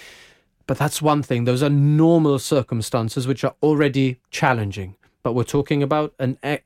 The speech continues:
an extra level of complexity, uh, and, and a much more challenging circumstance where, for example,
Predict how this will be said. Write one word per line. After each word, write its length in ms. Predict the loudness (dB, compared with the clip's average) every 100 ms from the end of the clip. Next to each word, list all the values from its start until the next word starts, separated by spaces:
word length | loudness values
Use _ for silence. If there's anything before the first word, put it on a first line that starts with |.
| _ -4
an 200 | 0 0
extra 420 | 0 -6 -2 0
level 560 | 4 4 2 0 -2
of 240 | -2 -4 -2
complexity, 920 | -6 -4 0 0 -2 -8 -2 0 0
uh, 200 | -2 -4 -2
and, 280 | -4 -2
and 220 | -2 -2 -2
a 60 | 0
much 460 | 2 4 2 0
more 220 | 0 2 0
challenging 680 | 0 0 2 2 2 0 -2
circumstance 760 | 0 0 0 -4 0 -2 -2
where, 160 | 0 -2
for 200 | 0 -4
example, 560 | -2 0 0 -2 -6